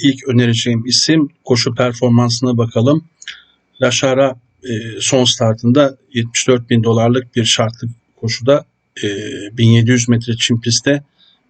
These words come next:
e, ikinci olmuş bir isim. Daha sonra aynı koşuda, e, üçüncü olan Eye of a Soldier var, beş numaralı.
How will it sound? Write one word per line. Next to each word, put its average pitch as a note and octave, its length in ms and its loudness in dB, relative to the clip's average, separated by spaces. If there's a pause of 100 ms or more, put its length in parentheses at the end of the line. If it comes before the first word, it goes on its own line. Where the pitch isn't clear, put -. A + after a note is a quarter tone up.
(140)
e, A2 40 -6 (680)
ikinci C3 320 2
olmuş A#2 400 2
bir A2+ 80 -2
isim. D#3 440 0 (720)
Daha D3 160 2
sonra E3+ 420 2 (480)
aynı E3 320 2
koşuda, D#3 520 2 (340)
e, A#2+ 200 4 (400)
üçüncü D3 460 0
olan D#3 400 4 (340)
Eye D3+ 220 2
of C#3 180 -4
a C#3 80 4
Soldier C3+ 440 2
var, G#2+ 300 0
beş A#2+ 300 0
numaralı. A2+ 580 2